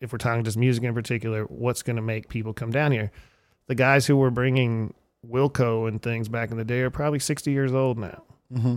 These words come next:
Speaker 1: They're not coming. Where's, what's the industry that we need to attract for this, you know, the sound? Like, what, and I think it is African music.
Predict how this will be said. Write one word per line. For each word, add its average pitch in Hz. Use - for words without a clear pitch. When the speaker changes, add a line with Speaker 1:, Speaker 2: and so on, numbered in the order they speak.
Speaker 1:
They're 131
not 135
coming. -
Where's, 135
what's 143
the 139
industry 113
that 117
we 131
need 120
to 123
attract -
for 113
this, 110
you 127
know, 107
the 123
sound? 113
Like, 107
what, 127
and 117
I 139
think 170
it 131
is 143
African 113
music. 110